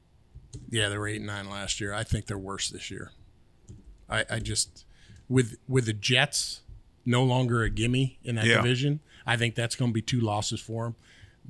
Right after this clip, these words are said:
Speaker 1: Ever since Brady's been gone, they're a two-loss team against Miami.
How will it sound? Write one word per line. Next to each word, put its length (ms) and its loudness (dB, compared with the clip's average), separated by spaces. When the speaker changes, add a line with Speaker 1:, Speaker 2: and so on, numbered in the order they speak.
Speaker 1:
Ever 260 2
since 240 2
Brady's 340 4
been 180 0
gone, 420 2
they're 160 -2
a 40 -6
two-loss 440 2
team 220 2
against 320 -4
Miami. 500 -2